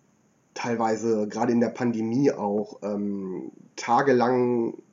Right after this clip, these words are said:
wirklich vorm Rechner gesetzt haben und ununterbrochen verschwörungsideologische Inhalte konsumiert haben. Also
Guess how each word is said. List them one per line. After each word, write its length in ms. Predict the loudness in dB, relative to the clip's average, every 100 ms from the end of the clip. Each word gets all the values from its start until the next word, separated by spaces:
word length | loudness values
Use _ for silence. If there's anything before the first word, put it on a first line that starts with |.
| -16
wirklich 360 | -8 -6 -6
vorm 220 | -4 -2 -2
Rechner 340 | -2 0 0
gesetzt 420 | 0 -2 -6 -8
haben 340 | -8 -4 -2 -2
und 420 | -2 -2 -4 -10 _ _ _ _ _ _ _ 2
ununterbrochen 760 | 6 8 6 2 2 2 0
verschwörungsideologische 1160 | -4 -8 -4 0 0 -2 -2 0 0 -2 -4 -4
Inhalte 720 | -2 -2 -4 -8 -6 -8 -8
konsumiert 560 | -10 -10 -8 -8 -10 -10
haben. 460 | -12 -12 -12 -16 -18 _ _ _ _ _ _ _ _ -12
Also 560 | -8 -4 -4 -4 -8